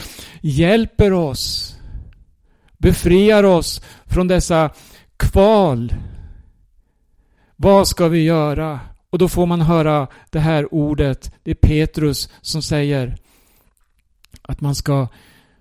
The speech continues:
vända om, göra bättring och låta döpa sig.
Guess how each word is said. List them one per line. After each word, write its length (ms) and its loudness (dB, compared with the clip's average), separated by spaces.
vända 500 -2
om, 600 -2
göra 380 0
bättring 1040 -2
och 320 -4
låta 600 0
döpa 720 0
sig. 520 -12